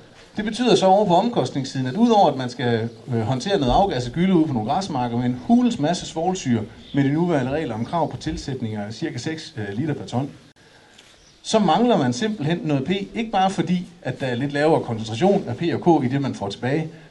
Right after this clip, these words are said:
men der er en væsentlig lavere mængde. Det er syv tusind kubikmeter gylde, som afsættes til andre, og femten tusind, man får tilbage ud af de cirka toogtyve, treogtyve tusind kubikmeter, man havde fra start af.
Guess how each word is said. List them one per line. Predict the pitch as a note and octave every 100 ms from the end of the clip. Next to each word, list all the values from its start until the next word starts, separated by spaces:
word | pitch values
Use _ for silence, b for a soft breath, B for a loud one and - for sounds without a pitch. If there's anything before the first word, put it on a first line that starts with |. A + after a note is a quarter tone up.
| -
men | A#2+
der |
er | C3+
en | A#2+
væsentlig | A#2 D#3 D3 A2+
lavere | A2+ A#2+
mængde. | A2+ A#2+ F2+ -
Det |
er | C3
syv | - A3 G#3+ -
tusind | G#3 G3+ A#2
kubikmeter | C3 F3+ D#3 A2+ G2
gylde, | B2 E3 F3
som | B2+
afsættes | A#2 E3 - B2 G2
til | G#2+
andre, | A#2 D#3+ C3+ B B B
og | -
femten | D3 D3+ C#3
tusind, | E3+ C#3+ -
man | G#2 G2+
får | G#2+
tilbage | G#2+ A#2 C3+
ud | C3+
af | C3
de | A#2
cirka | C#3+ C#3
toogtyve, | A#2+ C#3+ A2+ A#2+
treogtyve | A2+ C#3 A#2 A#2+ B2
tusind | B2 A#2+ A#2
kubikmeter, | A2 C3+ D3 A2
man | F#2
havde | F#2+ A#2
fra | A#2
start | - A2+
af. | G#2+